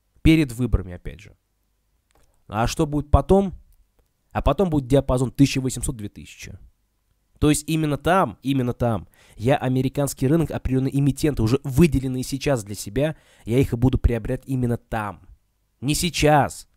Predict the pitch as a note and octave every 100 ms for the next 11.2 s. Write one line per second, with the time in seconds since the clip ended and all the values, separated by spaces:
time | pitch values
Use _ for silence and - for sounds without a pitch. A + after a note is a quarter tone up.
0 | - C3 - C#3+ A#2+ D#3+ - C#3+ C#3 -
1 | C3 - B2+ - A#2 B2 - D3 - C#3
2 | B2 C3+ C3+ D#3+ B2 G#2+ B2 C#3+ A#2 -
3 | - - _ _ - A#2+ C#3 A#2 - -
4 | - - - D3 C3+ - G#2 G#2 G2 G#2
5 | A2+ G2 _ - - A#2+ C#3 - C#3 -
6 | F3 D3+ C#3 D3 D3 - C3 - B2+ F#2+
7 | C2 - _ _ _ _ _ _ _ _
8 | _ _ _ _ _ A2+ B2+ D3 C3+ C3+
9 | B2 G#2+ - - B2+ C3+ C#3 B2 - -
10 | - C#3 C3+ A#2+ C3 - B2+ A#2 B2 B2
11 | F#3+ -